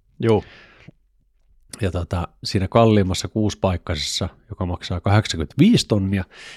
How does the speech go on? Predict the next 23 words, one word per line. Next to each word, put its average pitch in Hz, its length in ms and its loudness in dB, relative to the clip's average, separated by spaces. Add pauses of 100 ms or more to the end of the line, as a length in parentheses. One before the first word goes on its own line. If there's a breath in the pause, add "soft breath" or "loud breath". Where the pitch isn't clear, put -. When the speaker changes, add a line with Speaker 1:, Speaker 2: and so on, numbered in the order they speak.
(100 loud breath)
Speaker 2:
niin 98 80 -6
siinä 120 300 4
on 104 120 4
ilmajouset 120 800 8
muun 117 240 0
muassa 113 360 2
Speaker 1:
Mm-hmm. 120 140 -2 (160)
Speaker 2:
ja 95 160 -2 (420)
vielä 110 220 6
paremmat 98 500 2 (120)
adaptiiviset 87 760 2
ajovalot. - 540 -6 (1200 loud breath)
Ja 85 100 -4
tässä - 380 0 (600)
ne 104 80 -2
adaptiiviset 104 640 0
ajovalot 92 560 -2 (260)
oli 90 180 -2
hieman 85 300 -2
kyllä 80 160 -6
pettymys. - 640 -10 (220)
Speaker 1:
Joo, 82 360 0 (240)
okei. 98 280 -6